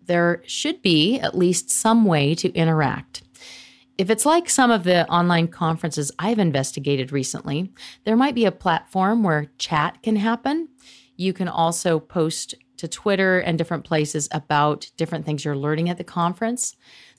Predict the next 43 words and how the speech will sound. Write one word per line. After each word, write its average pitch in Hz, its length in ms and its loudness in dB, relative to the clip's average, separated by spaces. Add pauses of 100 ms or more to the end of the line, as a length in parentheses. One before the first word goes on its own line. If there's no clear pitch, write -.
The 214 80 0
more 254 220 4
you 339 280 2
interact, 185 580 2
the 165 80 0
more 165 200 2
you're 185 120 2
going 165 180 2
to 151 80 2
really 160 260 2
get 151 340 0
something 131 460 0
out 147 220 2
of 147 80 0
that 131 180 0
experience. - 880 -2 (480)
So 165 300 4
use 220 440 4
the 262 140 4
interactive 190 720 2
features 175 840 -2
that 160 160 2
might 156 200 0
be 156 100 0
present 160 640 0
in 156 140 -2
the 151 80 -2
conference 160 540 -2
platform. 151 760 -6 (560)
There 185 100 2
might 196 200 2
be 233 100 2
the 226 160 2
opportunity 185 640 0
to 175 200 -4
raise 160 320 0
your 147 80 0
hand 156 300 0
and 151 120 -2
ask 143 280 -4
a 208 40 -2
question. - 540 -2 (720)
Or 180 480 2